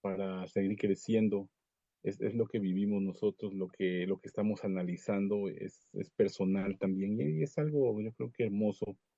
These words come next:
porque nosotros mismos estamos aprendiendo de todo esto. Agradecerles a ustedes infinitamente, estimada comunidad, que Hashem los bendiga a todos y traiga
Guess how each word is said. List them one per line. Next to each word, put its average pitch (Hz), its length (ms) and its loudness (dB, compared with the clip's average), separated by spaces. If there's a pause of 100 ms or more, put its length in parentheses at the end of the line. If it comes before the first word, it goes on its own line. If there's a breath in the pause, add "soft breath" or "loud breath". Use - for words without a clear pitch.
(360)
porque 101 340 2
nosotros 110 480 -2
mismos 110 420 -4
estamos 104 460 -6
aprendiendo 92 760 -2
de 82 420 -8
todo 85 220 -6
esto. - 240 -14 (1040)
Agradecerles 101 680 2
a 117 40 -8
ustedes 107 440 0
infinitamente, 101 920 -2
estimada 104 380 -4
comunidad, 95 580 -2 (120)
que - 120 -18
Hashem 104 180 0
los 98 120 0
bendiga 95 360 -4
a 92 40 -10
todos 104 440 0
y 92 40 -6
traiga 98 460 -2